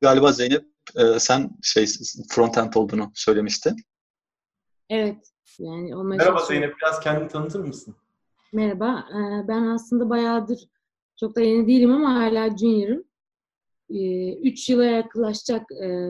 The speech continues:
Speaker 2: bir kamu kuruluşunda çalışıyorum. Aslında önce, e, I O S developer olarak başladım. Sonra biraz zor geldi, pek, e, sarmadı diyeyim. Yine ara ara dönüyorum ama,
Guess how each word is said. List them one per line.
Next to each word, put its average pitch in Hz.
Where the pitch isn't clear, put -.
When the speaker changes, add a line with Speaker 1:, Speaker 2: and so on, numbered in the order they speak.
Speaker 2:
bir 196
kamu 214
kuruluşunda 175
çalışıyorum. 202
Aslında 247
önce, 269
e, 214
I 226
O 214
S 214
developer 190
olarak 175
başladım. 196
Sonra 214
biraz 208
zor 202
geldi, 180
pek, 180
e, -
sarmadı 196
diyeyim. 233
Yine 262
ara 240
ara 247
dönüyorum 247
ama, 330